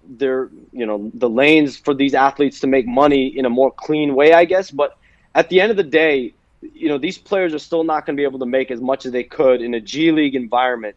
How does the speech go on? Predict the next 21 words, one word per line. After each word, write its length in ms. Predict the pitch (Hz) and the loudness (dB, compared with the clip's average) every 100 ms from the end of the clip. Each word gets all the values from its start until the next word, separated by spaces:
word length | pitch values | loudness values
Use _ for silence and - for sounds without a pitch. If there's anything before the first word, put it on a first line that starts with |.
| _ | _
for, 240 | 143 135 _ - _ | -2 -2 _ -20 _
for 80 | 135 | -10
example, 460 | 117 127 123 110 | -4 -4 -4 -6
and 100 | 120 | -6
not 240 | 131 190 165 | 0 0 2
have 240 | 175 175 | 4 4
the 160 | 143 143 | 2 -6
eyes 320 | 117 131 135 127 | -2 0 0 0
on 180 | 127 | -2
them, 300 | 123 123 123 - _ _ | -2 -4 -4 -10 _ _
not 220 | 147 170 | 0 2
have 340 | 151 151 147 - | 4 4 4 -2
to 80 | |
deal 320 | 131 131 143 143 | -12 -2 -2 0
with, 220 | 135 127 _ _ _ | -2 -4 _ _ _
you 80 | 165 | -4
know, 140 | 156 | -2
if 120 | 147 143 | -2 0
I 180 | 156 | 0
am 200 | 156 170 | 2 -2
getting, 400 | 151 156 151 135 | 0 0 0 -4